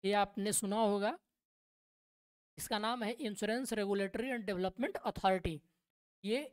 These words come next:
इन्हीं की देन थी, आरएन मल्होत्रा कमेटी की ही देन थी कि इसकी स्थापना करी गई थी।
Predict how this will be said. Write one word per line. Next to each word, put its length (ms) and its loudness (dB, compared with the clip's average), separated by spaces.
इन्हीं 360 -2
की 140 -4
देन 220 -2
थी, 140 -6
आरएन 320 4
मल्होत्रा 440 -2
कमेटी 420 -4
की 160 -4
ही 100 -2
देन 220 -4
थी 220 -6
कि 260 -10
इसकी 340 -6
स्थापना 500 -4
करी 260 -2
गई 180 -2
थी। 340 -10